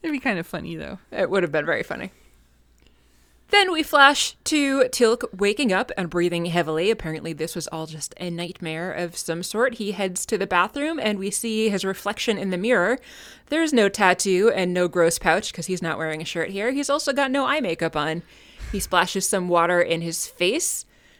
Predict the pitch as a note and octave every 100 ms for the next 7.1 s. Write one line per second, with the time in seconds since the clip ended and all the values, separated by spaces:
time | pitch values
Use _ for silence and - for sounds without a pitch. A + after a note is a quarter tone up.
0 | _ _ F3+ B3 F#4+ F#3+ F#3+ - - -
1 | - G3+ F3 F3 D#3+ G#3 C4+ - - -
2 | F3 E3+ - - - - C4+ F3+ F3+ B3+
3 | - - - _ _ G3 F#3+ G#3 F3+ E3+
4 | E3+ G3+ D3+ E3 A3 G#3+ - A3 G3 F#3+
5 | G3 - E3 D#3 D#3+ G#3+ - C#3 E3 E3+
6 | E3 E3 D3+ D3 - - - C#4+ E3 F3+